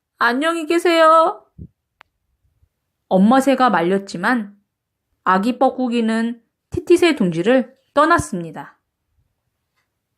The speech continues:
외톨이가 된 아기 뻐꾸기는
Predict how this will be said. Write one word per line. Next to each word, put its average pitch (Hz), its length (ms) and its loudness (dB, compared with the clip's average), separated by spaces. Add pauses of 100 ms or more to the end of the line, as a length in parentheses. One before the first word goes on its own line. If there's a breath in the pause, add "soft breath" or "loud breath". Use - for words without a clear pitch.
(1700)
외톨이가 254 600 4
된 240 240 2
아기 185 340 0
뻐꾸기는 196 720 -4